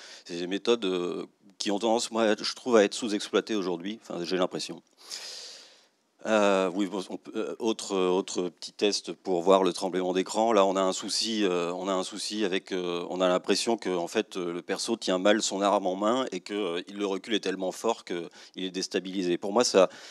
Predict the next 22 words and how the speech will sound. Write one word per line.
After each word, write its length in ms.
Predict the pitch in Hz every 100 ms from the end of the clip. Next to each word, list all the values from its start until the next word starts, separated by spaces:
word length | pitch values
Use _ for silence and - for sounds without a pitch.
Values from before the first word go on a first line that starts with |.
| -
pose 160 | 117 104
un 80 | 95
problème 400 | - 92 107 107
parce 220 | 87 -
que 320 | 95 98 87
là, 160 | 87 104
il 100 | 87
est 40 |
censé 280 | - 87 101
être 140 | 92
en 40 | 95
position 380 | 104 92 98
de 60 | 95
puissance 580 | - 95 - 120 - - -
et 80 |
ça, 520 | 90 85 80 80 87 85
ça 180 | - 85
raconte 360 | 87 120 -
le 80 | 92
contraire. 360 | 92 82 85 82 _ - - - - - - - - - -
Euh, 580 | 95 95 90 87 85 87
donc, 260 | 90 -